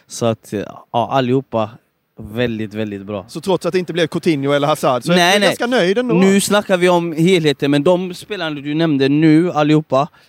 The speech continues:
Speaker 1: är väldigt... Jag kan se likheten med dem. Det kan jag extremt mycket.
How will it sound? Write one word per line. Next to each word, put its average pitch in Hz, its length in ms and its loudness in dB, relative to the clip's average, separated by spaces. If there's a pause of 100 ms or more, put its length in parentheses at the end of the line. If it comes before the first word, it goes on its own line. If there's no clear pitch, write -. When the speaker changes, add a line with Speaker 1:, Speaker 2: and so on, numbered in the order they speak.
Speaker 1:
är 120 340 -4
väldigt... 123 580 -2
Jag 127 180 -2
kan 131 160 -4
se 151 240 -2
likheten 120 680 -2
med 101 180 -4
dem. 90 200 -10 (240)
Det 107 140 -6
kan 123 200 -2
jag 101 140 -4
extremt 117 460 -10
mycket. 104 380 -10